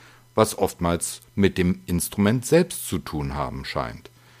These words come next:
Flötenspiel ist ein eher weibliches Thema, ebenso wie das Spiel an der Harfe. Dagegen sind Posaune und Tuba eher männliche Instrumente.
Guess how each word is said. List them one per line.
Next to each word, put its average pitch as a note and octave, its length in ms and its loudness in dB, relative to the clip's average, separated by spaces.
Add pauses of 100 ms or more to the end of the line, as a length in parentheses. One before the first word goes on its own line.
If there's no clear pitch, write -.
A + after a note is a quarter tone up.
(300)
Flötenspiel B2 1000 8
ist B2 340 2
ein A2 240 4
eher G#2+ 340 8
weibliches D#2+ 600 2
Thema, E2 420 -2
ebenso A2 680 6
wie G#2+ 60 0
das G2 180 6
Spiel F2+ 460 0
an F#2 140 0
der G2 240 0
Harfe. A2+ 500 2 (680)
Dagegen G2+ 400 8
sind A2 240 6
Posaune A#2 680 8
und G2 280 2
Tuba C3 460 4
eher F#2+ 420 4 (280)
männliche D#2+ 500 0
Instrumente. C#2+ 800 -10